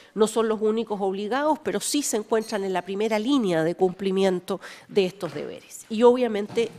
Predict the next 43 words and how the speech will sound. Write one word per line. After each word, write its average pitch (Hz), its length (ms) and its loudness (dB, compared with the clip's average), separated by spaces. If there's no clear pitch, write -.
de 180 80 2
acuerdo 190 500 0
a 180 100 -4
las 180 300 -6
propias 202 320 -4
atribuciones 180 640 -2
que - 140 -4
las 160 160 -6
leyes 170 320 -8
le 131 120 -12
dan. - 200 -20
No 247 120 4
hay 302 100 6
una 339 80 2
atribución 262 480 -2
constitucional 233 800 -4
o 208 100 0
legal 208 380 0
que 233 120 -6
pueda 226 200 -2
negar 220 380 -2
el 285 100 -4
deber 226 300 0
de 233 60 0
servicio 208 720 -4
de 208 120 4
la 214 100 6
persona 233 380 -2
humana 226 280 2
de 208 80 0
todo 190 160 0
agente 165 440 -2
del 123 100 -4
Estado. 139 320 -4
En 156 60 -6
consecuencia, 196 560 -4
nadie 202 180 0
podría 185 300 -2
excusarse 196 640 -2
del 170 160 -2
deber 165 300 0
de 170 80 -12
servicio, - 580 -10